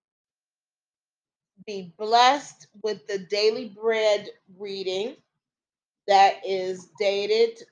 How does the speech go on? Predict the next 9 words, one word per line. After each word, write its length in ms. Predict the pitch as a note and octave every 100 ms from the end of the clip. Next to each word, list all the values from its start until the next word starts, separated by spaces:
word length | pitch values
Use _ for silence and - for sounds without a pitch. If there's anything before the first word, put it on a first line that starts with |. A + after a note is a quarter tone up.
| _ _ -
March 680 | F#3 G3 G#3+ B3 B3+ - - - -
tenth, 420 | - B3+ G#3 G#3+ - _ _ _ _ _ _ _ _
two 380 | - C#4 B3+ C4+ -
thousand 640 | F#3+ G3 G3 F#3+ F3 F#3+ - -
and 220 | F3 F3
twenty-three. 720 | - G#3 E3+ E3+ - C#3+ - _ _ _ _ _ _ _ _ _
That's 340 | F#3 F#3 F3+ - F3+
March 580 | F#3 F#3 F#3 F3+ - -
tenth, 380 | C4+ A3+ A#3